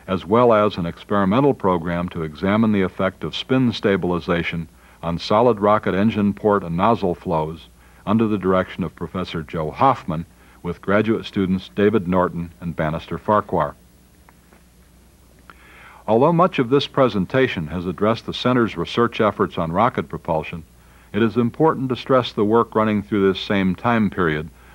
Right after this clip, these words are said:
on air-breathing jet engines. Doc Zucrow's first book, published in nineteen forty-eight, broke ground as the first published classroom text treating the subject of air-breathing jet propulsion.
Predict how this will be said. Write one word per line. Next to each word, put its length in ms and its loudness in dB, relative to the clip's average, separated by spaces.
on 140 0
air-breathing 600 0
jet 220 0
engines. 500 -2
Doc 220 4
Zucrow's 540 2
first 380 -2
book, 380 0
published 400 2
in 80 0
nineteen 400 -2
forty-eight, 580 0
broke 340 2
ground 380 2
as 160 -4
the 100 -10
first 440 -2
published 420 0
classroom 580 0
text 480 -2
treating 320 2
the 140 0
subject 500 0
of 100 -4
air-breathing 520 0
jet 220 -6
propulsion. 540 -2